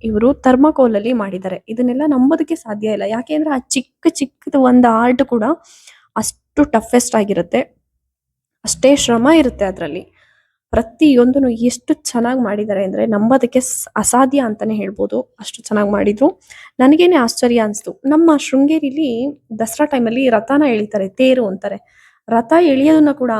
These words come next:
ಎಲೆಕ್ಟ್ರಿಕಲಿ ಅದೇನೋ ಮಾಡಿ ಥರ್ಮಾಕೋಲ್ ಅಲ್ಲಿ ಈ ತರ ಮಾಡಿ ಇದನ್ನ ಈ ಮೂವ್ಮೆಂಟ್ ಆಗೋ ತರ ಮಾಡಿದ್ದಾರೆ ನೋಡಿ. ಮಿರಾಕಲ್ ಅನ್ನಿಸ್ಬಿಡ್ತು ನನ್ಗೆ, ತುಂಬಾ ಖುಷಿ ಆಯ್ತು.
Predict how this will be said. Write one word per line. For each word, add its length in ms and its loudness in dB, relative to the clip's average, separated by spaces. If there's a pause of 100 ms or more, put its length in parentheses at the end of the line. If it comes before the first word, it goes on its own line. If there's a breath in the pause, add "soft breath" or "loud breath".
ಎಲೆಕ್ಟ್ರಿಕಲಿ 720 -4
ಅದೇನೋ 340 0
ಮಾಡಿ 320 0
ಥರ್ಮಾಕೋಲ್ 480 -2
ಅಲ್ಲಿ 160 -6
ಈ 40 -8
ತರ 180 -8
ಮಾಡಿ 340 -4
ಇದನ್ನ 260 -6 (680)
ಈ 40 4
ಮೂವ್ಮೆಂಟ್ 420 6
ಆಗೋ 160 -2
ತರ 200 -6
ಮಾಡಿದ್ದಾರೆ 400 -6
ನೋಡಿ. 200 -8
ಮಿರಾಕಲ್ 440 0
ಅನ್ನಿಸ್ಬಿಡ್ತು 500 -4
ನನ್ಗೆ, 300 -2
ತುಂಬಾ 240 0
ಖುಷಿ 340 0
ಆಯ್ತು. 340 2